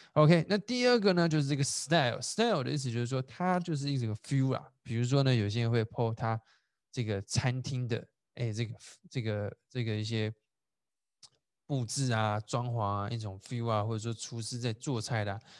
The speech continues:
就是一个 feel，就是你的 style，你的生活的 style，或者你个人，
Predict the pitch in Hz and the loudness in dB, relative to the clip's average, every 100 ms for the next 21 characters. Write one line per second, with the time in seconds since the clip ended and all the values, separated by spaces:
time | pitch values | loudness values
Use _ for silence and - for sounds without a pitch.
0 | - - 147 123 120 110 104 98 123 110 | -16 -2 0 0 -4 -4 -6 -4 -2 -2
1 | 107 123 110 110 110 190 190 117 - - | -2 -4 -2 -4 -6 -10 -8 -6 -6 -2
2 | 151 123 - 123 113 110 110 107 104 - | 0 0 -4 -10 -8 -6 -4 -4 -4 -2
3 | 156 135 117 110 - 123 123 110 110 120 | 0 2 2 0 -4 -2 0 0 -2 -2
4 | 110 - 196 160 117 101 | -4 -2 2 2 2 -4